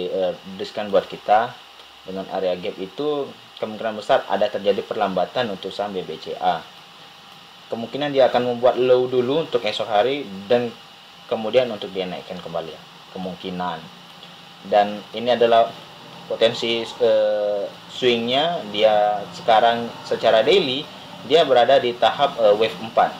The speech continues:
Dengan taking profit di wave lima itu di area empat ribu seratus, eh, empat puluh ribu seratus, empat puluh satu ribu tiga ratus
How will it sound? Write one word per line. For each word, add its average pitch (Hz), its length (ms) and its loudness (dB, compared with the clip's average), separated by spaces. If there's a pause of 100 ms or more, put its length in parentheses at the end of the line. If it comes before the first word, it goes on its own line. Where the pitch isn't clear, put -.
(160)
Dengan 98 320 -2
taking 110 160 -6
profit 117 320 -4
di 120 80 -6
wave 110 240 0
lima 113 240 -4
itu 151 160 -6
di 117 160 0
area 98 240 4
empat 123 240 0
ribu 107 240 -6
seratus, - 480 -4 (480)
eh, 98 80 -8 (240)
empat 120 320 0
puluh 120 160 4
ribu 123 240 -2
seratus, - 720 -2 (480)
empat - 320 0
puluh 123 160 -2
satu 120 160 2
ribu 120 240 -4
tiga 101 160 -2
ratus - 480 0